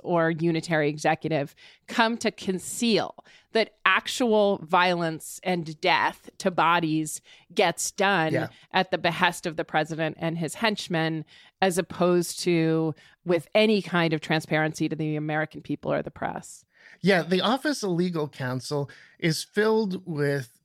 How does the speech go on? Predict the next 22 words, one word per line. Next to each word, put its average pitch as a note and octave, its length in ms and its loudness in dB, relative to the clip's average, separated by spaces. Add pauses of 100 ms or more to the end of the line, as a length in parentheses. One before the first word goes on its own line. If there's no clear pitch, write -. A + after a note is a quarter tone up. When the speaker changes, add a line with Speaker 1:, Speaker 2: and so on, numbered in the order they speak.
(100)
Speaker 2:
pointy-headed E3+ 720 0
little F3+ 280 -2
lawyers D3 500 0
marching E3+ 440 -2
Speaker 1:
Hmm. E3+ 60 2
Speaker 2:
around C#3+ 420 2 (380)
in E3 180 4
an D#3 120 2 (100)
office F#3+ 540 -2
that C#3+ 160 0
is - 240 -6 (120)
filled B3+ 260 2
with G3 180 2
marble. D3+ 440 2
The C3+ 100 -2
hallways A3+ 500 4
are D#3 140 4
marble. F3+ 760 4 (220)
There's E3 260 2
a E3+ 80 2
whole C4+ 220 4
booklet F3+ 600 2